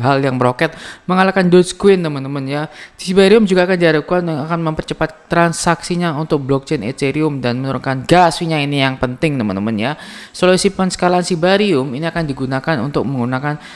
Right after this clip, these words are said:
pengembangan bond, teman-teman, sebagai tata kelolanya si token Shiba Inu, ya. Jadi kalian harus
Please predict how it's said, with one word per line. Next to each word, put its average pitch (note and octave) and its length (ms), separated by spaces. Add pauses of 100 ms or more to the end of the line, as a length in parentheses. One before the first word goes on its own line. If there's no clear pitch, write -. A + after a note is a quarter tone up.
(200)
pengembangan F#3+ 480
bond, F#3 720
teman-teman, E3 400
sebagai B2 320
tata C#3 320
kelolanya C#3 800
si - 160
token C#3 320
Shiba A#2 320
Inu, G#2+ 160
ya. D#3 240 (720)
Jadi G#3+ 240
kalian G3+ 320
harus F3 240